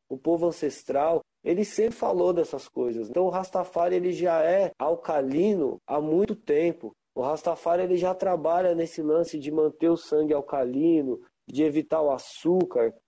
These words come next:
de cortar a carne que tem, né, os hormônios e tudo mais há muito tempo.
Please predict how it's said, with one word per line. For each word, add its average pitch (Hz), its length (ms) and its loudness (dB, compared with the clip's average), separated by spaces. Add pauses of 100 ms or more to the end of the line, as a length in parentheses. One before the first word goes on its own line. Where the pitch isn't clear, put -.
de 147 180 -2
cortar 160 840 0
a 135 180 -4
carne 147 600 0
que 135 160 -8
tem, 147 320 0
né, 147 140 0
os 139 180 0
hormônios 147 760 2
e 147 60 -4
tudo 147 280 -2
mais 156 320 0
há 160 80 0
muito 170 360 0
tempo. 120 440 -6